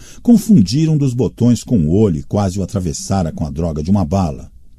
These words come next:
O sujeito puxou o zíper até a metade e então este emperrou, um dos pequenos dentes dourados mordiscando o tecido. Olhou para ele, pasmou-se com ele, na verdade, como se nunca tivesse visto isso acontecer.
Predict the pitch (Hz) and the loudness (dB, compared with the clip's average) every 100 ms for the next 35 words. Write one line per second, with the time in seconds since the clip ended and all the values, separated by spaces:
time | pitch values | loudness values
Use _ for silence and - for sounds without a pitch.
0 | - - 208 - 214 107 151 131 135 120 | -16 -4 -2 2 2 4 2 2 0 -2
1 | - 117 101 69 90 113 95 78 - 113 | 0 0 0 0 2 2 0 -2 2 4
2 | 127 - 107 117 117 180 208 185 92 85 | 4 2 0 2 0 0 2 2 2 0
3 | - 120 120 131 98 127 82 - - - | 0 0 2 2 4 2 2 -4 -16 -2
4 | 220 226 214 208 - 190 - 160 135 80 | 6 8 8 4 -2 -4 0 2 2 2
5 | 113 123 110 120 78 87 107 101 95 110 | 2 2 0 -2 0 0 0 0 -4 -2
6 | 113 95 - - 95 76 69 104 - - | -2 -4 -6 -2 0 0 -2 -4 -2 0
7 | 110 76 - - - - - 69 78 98 | 2 0 -6 -18 -20 -20 -14 -6 0 0
8 | - 87 80 98 98 78 - 156 87 98 | 2 0 2 2 2 0 -4 -4 2 2
9 | 127 - 131 - 98 113 92 85 98 101 | 4 2 -2 0 2 4 2 0 0 0
10 | 98 120 92 73 - - - 214 208 202 | 2 2 2 -4 -12 -18 -4 2 4 4
11 | - 185 104 147 156 175 135 80 110 - | 2 4 6 4 2 -2 -2 0 0 0
12 | 98 82 - - 95 107 71 85 87 135 | -4 -4 -4 -2 0 0 -4 -4 -2 -2
13 | - 123 95 | 0 2 2